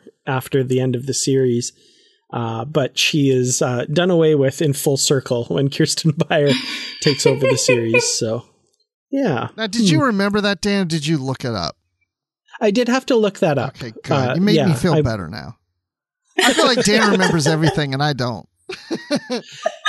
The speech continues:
Speaker 1: Yeah, no, I, I remember a lot with the episodes and the films,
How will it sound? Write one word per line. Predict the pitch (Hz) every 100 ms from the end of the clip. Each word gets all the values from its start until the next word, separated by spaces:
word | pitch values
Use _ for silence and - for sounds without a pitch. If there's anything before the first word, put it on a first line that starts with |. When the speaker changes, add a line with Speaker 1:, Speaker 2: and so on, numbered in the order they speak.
| -
Speaker 1:
Yeah, | 131 131 131
no, | 180 233
I, | 214 262
I | 220
remember | 240 233 220 233 247
a | 233
lot | 190 175 170 180 202 -
with | 190 180
the | 185
episodes | 160 180 180 196 180
and | 180
the | 160
films, | - 156 180 254 240 -